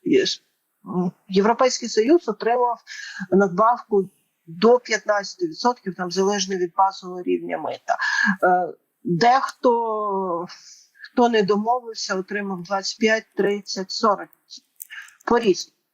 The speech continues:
Ринок С Ш А зараз дуже сильно закритий митом.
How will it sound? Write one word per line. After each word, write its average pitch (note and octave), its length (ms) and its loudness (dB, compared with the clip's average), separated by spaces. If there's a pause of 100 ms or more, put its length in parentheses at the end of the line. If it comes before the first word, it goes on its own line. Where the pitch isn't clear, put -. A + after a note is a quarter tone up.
(720)
Ринок F4 420 4
С - 140 0
Ш - 180 2 (120)
А B3 40 -2
зараз G#3+ 420 -2
дуже A#3 540 2
сильно F#3+ 440 2
закритий F3 560 -12
митом. F3 360 -12